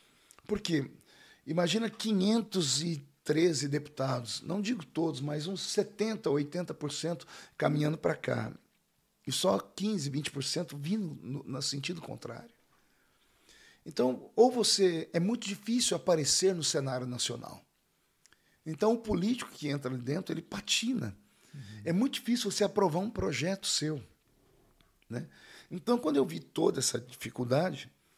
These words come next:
Speaker 1: e eu vi que alguns deputados se corromperam, eu falei assim, "Eu tenho que me blindar." Fiz a primeira coisa, coloquei meu nome, Pastor Marco Feliciano. Isso já faz as pessoas pensarem duas vezes antes de falar comigo.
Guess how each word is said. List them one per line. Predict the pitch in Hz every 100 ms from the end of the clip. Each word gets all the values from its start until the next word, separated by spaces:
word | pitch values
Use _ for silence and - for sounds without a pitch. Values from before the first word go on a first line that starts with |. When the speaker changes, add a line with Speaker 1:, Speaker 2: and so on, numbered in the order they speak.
| _ -
Speaker 1:
e | -
eu | 143
vi | 135
que | 143
alguns | 131 123 127
deputados | 139 - 117 110 -
se |
corromperam, | - 113 110 101 156 170
eu | 123
falei | 160 170
assim, | 151
"Eu | 151
tenho | 170
que | 175
me | 202
blindar." | 190 226 240 123 - _ _ _ _ _ _ _
Fiz | - 208 202
a |
primeira | 208 208 208
coisa, | 202 156 127
coloquei | - 170 202
meu | 196
nome, | 147 123
Pastor | 139 139 185
Marco | 165 151 -
Feliciano. | 151 139 - 92 139 _ _ _ _ _ -
Isso | 135 139 139 - - -
já | 127
faz | 127 139 139
as |
pessoas | - 139 151
pensarem | 143 143 143 139 139
duas | 175 127
vezes | 135 127
antes | 120
de |
falar | - 113 120
comigo. | 110 107 104